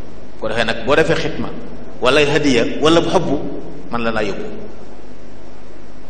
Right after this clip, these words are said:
Loolu yi jàpp naa ne jar nañu bàyyi ko xel.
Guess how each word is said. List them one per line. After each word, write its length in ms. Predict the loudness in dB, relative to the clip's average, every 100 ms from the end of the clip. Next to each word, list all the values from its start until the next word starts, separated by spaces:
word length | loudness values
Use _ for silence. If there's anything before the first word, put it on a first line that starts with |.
| -4 -4 -4 -4 -4 0
Loolu 180 | 2 4
yi 240 | 2 0
jàpp 200 | -2 0
naa 160 | 0 0
ne 80 | 0 -2 -2 -2 -2 -2 -2 -4 -4 0
jar 140 | 2 2
nañu 160 | 2
bàyyi 160 | 0 0
ko 60 | -2
xel. 180 | -2